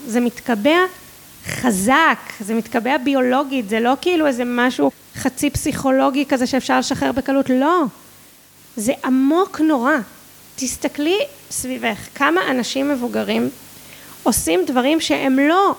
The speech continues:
הרצונות האותנטיים שלהם. מתק-, נשים שמתקשות להציב גבולות,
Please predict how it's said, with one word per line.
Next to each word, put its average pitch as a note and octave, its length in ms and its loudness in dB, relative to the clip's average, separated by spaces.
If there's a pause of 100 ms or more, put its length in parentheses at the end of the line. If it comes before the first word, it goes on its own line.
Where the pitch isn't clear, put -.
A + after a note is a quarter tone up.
(160)
הרצונות C#4 840 0
האותנטיים D4+ 680 0
שלהם. A#3 440 0 (460)
מתק-, C#4 340 -6
נשים D4+ 300 -4
שמתקשות E4 560 0
להציב D#4 460 0
גבולות, C4 540 0